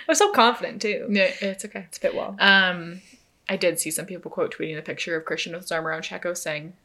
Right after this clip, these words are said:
Speaker 2: "Welcome to AlphaTauri, son."
Speaker 1: Yep.
Speaker 2: And I was a little upset by that, but, um,
Speaker 1: What do you
Speaker 2: nonetheless,
Speaker 1: think?
Speaker 2: if you can't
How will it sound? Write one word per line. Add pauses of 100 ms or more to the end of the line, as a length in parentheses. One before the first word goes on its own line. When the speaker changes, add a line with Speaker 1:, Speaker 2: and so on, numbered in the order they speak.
(120)
Speaker 2:
"Welcome
to
AlphaTauri,
son."
Speaker 1:
Yep.
Speaker 2:
And
I
was (100)
a
little
upset
by
that,
but,
um, (1040)
Speaker 1:
What
do
you
Speaker 2:
nonetheless,
Speaker 1:
think?
Speaker 2:
if
you
can't